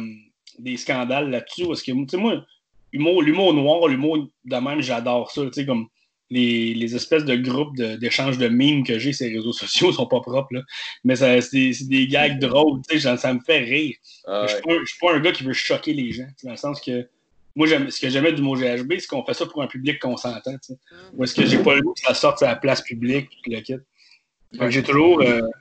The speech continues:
Speaker 1: j'ai toujours opéré G H B underground un peu, tu sais. Puis, euh, la première fois que j'ai lâché mon G H B, je comm-,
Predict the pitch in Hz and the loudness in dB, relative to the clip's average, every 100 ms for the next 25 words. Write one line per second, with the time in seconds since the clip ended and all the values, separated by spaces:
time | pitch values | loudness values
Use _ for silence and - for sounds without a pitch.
0 | - 123 151 190 131 151 139 165 143 131 | -14 -2 4 4 4 2 2 2 2 2
1 | 127 139 156 - 131 123 123 127 139 135 | 0 2 2 2 -2 -2 -2 2 2 2
2 | 117 - 135 127 139 _ _ _ _ _ | -4 -6 -10 -8 -14 _ _ _ _ _
3 | - 127 123 120 123 139 151 143 196 170 | -10 -2 0 0 0 2 2 2 0 2
4 | 156 - 123 135 165 165 156 131 131 131 | 2 2 0 -2 0 -2 -2 -6 -4 -4
5 | 127 120 123 113 107 - - | -4 -4 -2 -2 -2 -6 -6